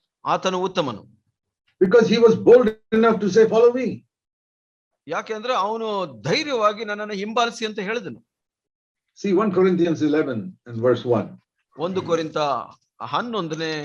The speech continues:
Speaker 1: ಅಧ್ಯಾಯ ಮೊದಲನೇ ವಚನವನ್ನ ನೋಡಿ.
Speaker 2: Please turn to that verse and get familiar with the Bible.
Speaker 1: ಆ, ದೇವರ ವಾಕ್ಯವನ್ನ ತಿಳ್ಕೊಳ್ಳಿ ನೀವು. ದ-, ದೇವರ ಬ-, ಬೈಬಲ್ನ ತೆಗೆದು ಅದನ್ನ ಓದಿ.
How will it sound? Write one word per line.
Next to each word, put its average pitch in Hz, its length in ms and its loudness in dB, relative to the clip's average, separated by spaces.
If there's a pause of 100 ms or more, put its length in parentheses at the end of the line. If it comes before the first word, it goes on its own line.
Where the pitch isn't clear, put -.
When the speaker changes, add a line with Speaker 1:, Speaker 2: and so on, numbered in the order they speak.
(140)
Speaker 1:
ಅಧ್ಯಾಯ 127 420 -6 (280)
ಮೊದಲನೇ 196 300 -2
ವಚನವನ್ನ 175 500 -2
ನೋಡಿ. 170 300 -2 (1080)
Speaker 2:
Please 151 180 0
turn 180 220 4
to 175 80 6
that 151 200 2
verse 117 300 0
and 110 120 -8
get 139 180 -4
familiar 151 400 4
with 123 140 0
the 113 100 0
Bible. 123 360 -2 (640)
Speaker 1:
ಆ, 131 180 -2
ದೇವರ 156 300 2
ವಾಕ್ಯವನ್ನ 165 760 -2 (840)
ತಿಳ್ಕೊಳ್ಳಿ 190 420 -2
ನೀವು. 170 280 -4 (2250)
ದ-, 135 280 -6
ದೇವರ 156 200 0 (140)
ಬ-, 131 180 -6
ಬೈಬಲ್ನ 165 440 -4
ತೆಗೆದು 165 360 -2
ಅದನ್ನ 151 220 -2
ಓದಿ. 151 340 -4